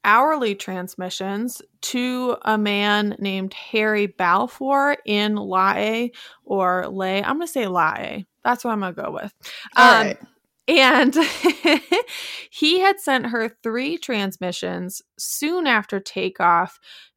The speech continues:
Speaker 1: that the headwind speed, so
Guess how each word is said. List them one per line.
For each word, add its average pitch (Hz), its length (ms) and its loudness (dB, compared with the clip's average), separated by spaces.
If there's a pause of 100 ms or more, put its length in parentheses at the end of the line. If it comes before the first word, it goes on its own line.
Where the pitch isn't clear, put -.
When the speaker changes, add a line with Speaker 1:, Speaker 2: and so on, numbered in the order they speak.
(100)
Speaker 1:
that 202 420 4
the 196 220 -6
headwind 214 680 0
speed, 185 760 -6
so 180 540 -6